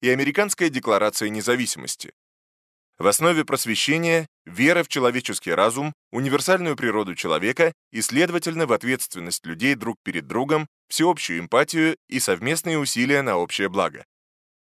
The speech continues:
Делая ставку на разум, а не на авторитет правителя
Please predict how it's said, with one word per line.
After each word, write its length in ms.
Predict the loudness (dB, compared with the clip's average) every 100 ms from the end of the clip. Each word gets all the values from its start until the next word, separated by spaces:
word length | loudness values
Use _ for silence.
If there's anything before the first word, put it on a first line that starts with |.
| _ _ _ _
Делая 340 | 0 4 6 6
ставку 340 | 4 2 2
на 120 | 2
разум, 440 | 2 2 -2 -8 -10 -4
а 80 | -4
не 100 | 0
на 120 | 0
авторитет 500 | 0 -2 -2 -2 -2
правителя 460 | 0 -2 -2 -4